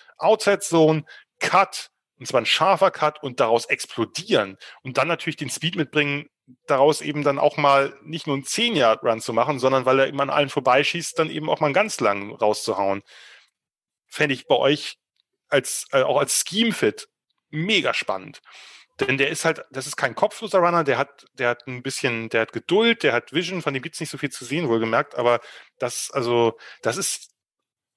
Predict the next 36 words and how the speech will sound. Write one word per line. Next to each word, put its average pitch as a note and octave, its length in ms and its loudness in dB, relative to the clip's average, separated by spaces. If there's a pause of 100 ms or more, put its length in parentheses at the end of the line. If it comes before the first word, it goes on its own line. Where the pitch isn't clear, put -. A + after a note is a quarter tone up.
(140)
das D3 180 -2
ist E3+ 160 -8
jemand, D#3+ 440 -2
der C#3 100 0
könnte D3+ 240 -2
mir C3+ 140 2
da, B2+ 180 4
könnte C#3 220 -6
mir C3 100 -2
da A#2+ 120 2
sehr C3 200 0
gut D#3+ 140 -12
gefallen C3+ 400 0
und B2+ 160 -10
nebenbei B2+ 560 0 (1000)
ein B2+ 280 -8 (640)
super G#3 420 -2
intelligenter F3 560 0
Typ, - 320 -12 (460)
äh, C3 300 0
der C3+ 180 2
dir C3+ 140 0
den, B2 380 -4 (440)
äh, B2 300 2
der B2+ 140 2
dir B2 100 2
den B2 140 2
Lockerroom C3 520 0 (260)
instantan F3 640 0
aufwertet. F3 640 0
Also B2 220 -2
die B2+ 140 -12
ganzen D3 340 0
letzten C#3 280 -2
zwei B2 240 0
Jahre D3+ 440 2